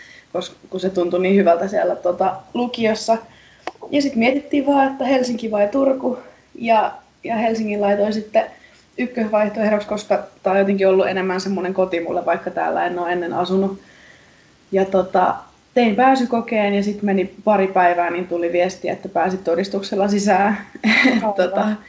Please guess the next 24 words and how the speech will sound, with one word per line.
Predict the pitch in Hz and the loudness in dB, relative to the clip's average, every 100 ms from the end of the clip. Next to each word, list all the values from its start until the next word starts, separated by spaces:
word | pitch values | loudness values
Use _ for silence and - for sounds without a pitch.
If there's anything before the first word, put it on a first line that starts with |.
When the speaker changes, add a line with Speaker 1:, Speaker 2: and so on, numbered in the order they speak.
| - - - - | -20 -20 -20 -2
Speaker 1:
mut | 247 247 - | -2 -2 -4
se | 339 | 0
oli | 359 - | 2 2
vähän | 302 294 | 4 4
sellainen | 302 294 277 | 4 4 4
ylläri, | 302 269 240 226 | 4 4 2 0
mut | 240 240 | -2 -2
tällä | 240 220 | 0 2
hetkellä | 214 214 - 196 - - - | 0 -2 0 0 0 -6 -8
tuntuu | 214 202 185 | -2 0 -2
niinku | 175 190 | -2 -2
hyvältä | 190 156 - - | 0 0 -2 -2
olla | 196 202 | -2 -4
täällä. | - - 208 - - _ _ _ _ _ _ - | -4 -2 -4 -8 -20 _ _ _ _ _ _ -6
Speaker 2:
Eli | 208 180 | -2 -2
sä | 202 | 0
hait | 180 185 | 0 0
niinku | 208 | 2
en-, | 208 196 | 0 2
ensikertalaisten | 233 220 196 180 190 175 - 185 | -2 0 -2 -2 0 -2 -4 -10
kiintiössä | 175 165 131 - - | -8 -6 -6 -8 -8
ilmeisesti | 185 196 220 202 | -6 -4 -6 -8
yliopistoon | 165 127 214 - 131 | -8 -8 -8 -6 -6
silloin? | - 196 262 | 0 0 0